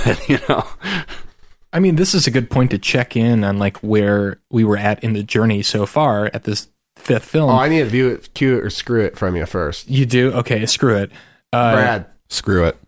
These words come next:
Speaker 3: Patrick.
Speaker 1: Screw it.
Speaker 3: I say cue it. Fuck you guys. This
Speaker 1: Wow.
Speaker 3: movie was batshit, and I kinda liked it.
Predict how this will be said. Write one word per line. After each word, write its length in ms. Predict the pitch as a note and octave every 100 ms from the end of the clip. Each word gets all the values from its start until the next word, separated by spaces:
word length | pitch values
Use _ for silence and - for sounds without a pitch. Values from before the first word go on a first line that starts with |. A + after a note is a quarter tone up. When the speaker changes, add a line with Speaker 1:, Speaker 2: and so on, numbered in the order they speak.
| _
Speaker 3:
Patrick. 600 | A#2 A#2 B2 G2 - -
Speaker 1:
Screw 380 | - - E2+ E2
it. 100 | - -
Speaker 3:
I 100 | B2+
say 260 | F3 F#3 D3+
cue 380 | - - D3+ E3+
it. 220 | G2 -
Fuck 260 | B2+ C#3
you 100 | D3+
guys. 300 | A2 A2 G2+
This 180 | E2 E2+
Speaker 1:
Wow. 160 | F#2+ F#2
Speaker 3:
movie 140 | G#2
was 160 | B2+ A2+
batshit, 600 | F#2+ A2+ C3 - B2+ A2+
and 100 | G#2+
I 80 | G#2
kinda 360 | - A#2+ A#2+ A#2
liked 360 | A2+ A#2+ -
it. 160 | F#2+